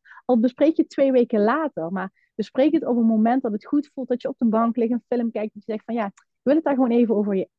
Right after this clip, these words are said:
met je over hebben, want dan zit er geen emotionele lading op, maar dan kan je het juist bespreekbaar maken.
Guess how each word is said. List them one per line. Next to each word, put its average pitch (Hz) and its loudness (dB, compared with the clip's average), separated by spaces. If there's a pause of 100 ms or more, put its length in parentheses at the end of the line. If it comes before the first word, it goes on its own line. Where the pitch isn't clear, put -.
(160)
met 214 -2
je - -6
over 202 -2
hebben, 220 -2
want 196 -4
dan 202 -6
zit 226 -4
er 220 -4
geen 226 -2
emotionele 220 -4
lading 262 -4
op, 240 -8 (300)
maar 208 -8
dan 226 -2
kan 240 -8
je 226 -6
het 214 -10
juist 233 -4
bespreekbaar 202 -8
maken. 160 -14